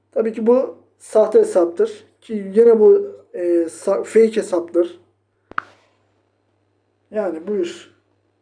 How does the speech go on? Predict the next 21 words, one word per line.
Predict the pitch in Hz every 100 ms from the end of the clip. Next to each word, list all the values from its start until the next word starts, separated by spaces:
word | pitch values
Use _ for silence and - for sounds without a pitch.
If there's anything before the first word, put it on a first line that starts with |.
| _ -
Maalesef | 208 214 180 170 220 214
bu |
kadar | 214 214 214
kansızlar. | 208 190 - 196 175 180 - _ _ _ _
Tabii | 208 208
ki | 208 220
bu | 226
yurt | 220 233 233
dışında, | 220 - 196 190 226 - _ _ _ _ _ _ -
e, |
yurt | 170 175 240 240
dışından | - 208 214 208
yapılan | 190 175 180 180 180
bir | 170
şeydir. | 170 156 170 - - _ _ _ _ _ _ _ _ _ _ _ _ _ _ _ _
Ya, | 185 185
oltalama | 214 214 220 214 208
hizmet, | 202 185 185 190 - - -
oltalama, | 202 190 214 196 190 175 170
anlık | 190 202 208
oltalamadır. | 196 175 196 180 165 170 226 -